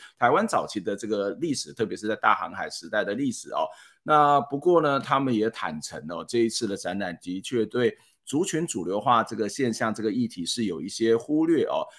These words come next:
那他也感谢灿烂时光会客室能够愿意理性客观的方法、方式，并且是实地走访哦，来去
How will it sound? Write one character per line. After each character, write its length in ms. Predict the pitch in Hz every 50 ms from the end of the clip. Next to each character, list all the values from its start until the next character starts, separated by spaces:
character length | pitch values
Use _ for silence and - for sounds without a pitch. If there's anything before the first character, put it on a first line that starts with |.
| - _
那 80 | - 151
他 120 | 165 226 226
也 80 | 226
感 160 | - 120 87 -
谢 140 | 123 131
灿 160 | 113 131 135 127
烂 120 | 127 123
时 120 | - 110
光 180 | - 117 113 117
会 200 | 113 131 117 110
客 220 | 98 - 120 110
室 540 | 101 - - - 117 120 107 101 98 95 92
能 300 | 90 92 85 90 98 104
够 280 | - 131 131 120 117 113
愿 240 | 123 123 117 110 113
意 220 | 113 104 101 95
理 160 | 85 87 82
性 240 | 80 - 123 120 113
客 240 | 104 - 135 127 113
观 160 | 120 120 120
的 80 | 117 113
方 240 | - 120 127 135
法、 300 | 131 - 113 85 73 - - - - _ _ _ -
方 160 | 151 156 170
式， 160 | - 170 165
并 200 | 123 160 156 143
且 160 | 120 113 90
是 140 | 90 - 120
实 180 | 117 - 127 131
地 200 | 123 208 196 151
走 280 | - - 110 101 127
访 240 | 170 - - - - -
哦， 120 | - 62 69
来 200 | 76 73 71 90
去 380 | - - - 147 135 117 -